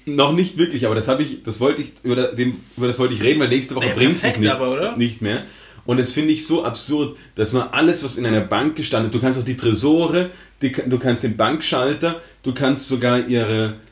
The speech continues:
Speaker 1: äh,
Speaker 2: Ich will
Speaker 1: Plastikwände
Speaker 2: den, ich will den
Speaker 1: ersteigern.
Speaker 2: Panikknopf.
Speaker 1: Probier's. Er-, ersteigern ist, <laughs> bis Donnerstag geht es alles noch. Und die hatten ja relativ, also relativ viele Filialen in, in, im Burgenland.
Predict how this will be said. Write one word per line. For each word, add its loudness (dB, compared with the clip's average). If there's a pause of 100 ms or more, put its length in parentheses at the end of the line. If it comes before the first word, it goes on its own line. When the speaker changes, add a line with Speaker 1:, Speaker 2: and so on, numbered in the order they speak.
(140)
Speaker 1:
äh, 4
Speaker 2:
Ich 0
will 0
Speaker 1:
Plastikwände 0
Speaker 2:
den, -8
ich -8
will 0
den 2
Speaker 1:
ersteigern. 0
Speaker 2:
Panikknopf. -4 (1200)
Speaker 1:
Probier's. -2 (560)
Er-, 2
ersteigern 4
ist, 0 (140)
<laughs> -10
bis 0
Donnerstag -2
geht 2
es -2
alles 0
noch. -4 (420)
Und -4 (160)
die -2
hatten 2
ja 4
relativ, 0
also 0 (240)
relativ -2
viele 2
Filialen 2
in, 2
in, -2
im -2
Burgenland. 0